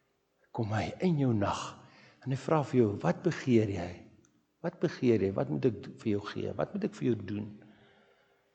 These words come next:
Sê, "Here, help my asseblief, U uit, help my. Ek vra vir U so mooi, Here, help my uit."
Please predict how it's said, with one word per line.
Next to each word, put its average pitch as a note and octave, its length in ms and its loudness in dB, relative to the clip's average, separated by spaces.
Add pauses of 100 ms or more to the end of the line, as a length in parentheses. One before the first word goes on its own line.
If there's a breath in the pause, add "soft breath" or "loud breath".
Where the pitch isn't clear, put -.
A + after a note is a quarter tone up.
(140)
Sê, - 200 -12
"Here, C#3 260 -2
help C3 300 6
my C#3 100 4
asseblief, A#2 500 -2
U D2 100 2
uit, D#3 260 -2
help - 400 -4
my. - 60 -4
Ek - 680 -18
vra F#3+ 300 10
vir G3 160 6
U F3 40 6
so E3+ 200 2
mooi, E3+ 360 10
Here, D#3+ 200 8
help D3 380 12
my F#3 120 4
uit." - 560 -4